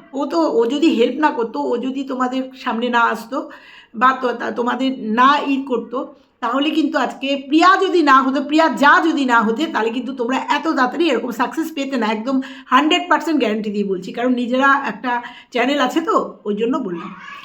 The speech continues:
তো আমারও আরেকটা চ্যানেল আছে, সেই চ্যানেলটা দাঁড়াতে কিন্তু এক হাজার সাবস্ক্রাইবার হতে, পাঁচ হাজার ওয়াচ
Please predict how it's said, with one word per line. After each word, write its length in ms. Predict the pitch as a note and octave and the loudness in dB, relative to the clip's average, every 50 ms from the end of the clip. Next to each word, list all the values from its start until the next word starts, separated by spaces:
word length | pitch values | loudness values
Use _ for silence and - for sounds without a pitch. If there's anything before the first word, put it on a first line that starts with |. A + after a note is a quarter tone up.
| - - - - - - - | -20 -20 -18 -18 -14 -8 0
তো 180 | F4+ F#4 F#4 F#4 | 2 4 4 4
আমারও 440 | F#4 F#4+ - E4 E4+ F#4+ G4 G4 | 4 4 4 4 6 6 6 6
আরেকটা 340 | F#4 F4 E4 E4 E4 E4+ F4 | 6 6 6 4 2 -2 -2
চ্যানেল 320 | C#4+ E4 D4 D4+ D#4 D4+ C#4+ | 0 2 2 2 2 2 2
আছে, 220 | C4+ C4 D#4+ E4 | 0 0 0 -2
সেই 240 | D#4+ E4 D#4+ D#4+ B3+ | 0 0 0 0 0
চ্যানেলটা 380 | D#4 D4 D4 D4+ C#4 D4+ D4+ | 0 0 0 0 0 0 0
দাঁড়াতে 340 | C#4+ C4 B3+ B3+ C4 C4+ D4+ | 2 2 2 0 0 -4 -6
কিন্তু 260 | B3 C#4+ C4 C4 C#4+ | -6 -4 -4 -2 0
এক 120 | C#4 A#3 C4 - | 0 0 0 -2
হাজার 200 | B3+ B3+ B3+ B3 | -4 -4 -4 -2
সাবস্ক্রাইবার 640 | C4 A#3+ A3 - - - B3 B3 B3 B3 B3 B3 | -2 -4 -4 -4 -6 -6 -4 -2 -2 0 0 -2
হতে, 180 | A#3 A3+ B3+ A#3+ | -2 -2 -2 -4
পাঁচ 240 | - - A3 - B3 | -2 -2 -4 -4 -4
হাজার 320 | A3+ A#3 A#3+ A#3 A#3 A#3 - | -2 0 0 0 -2 -2 -4
ওয়াচ 180 | B3 B3+ B3 | -4 -4 -4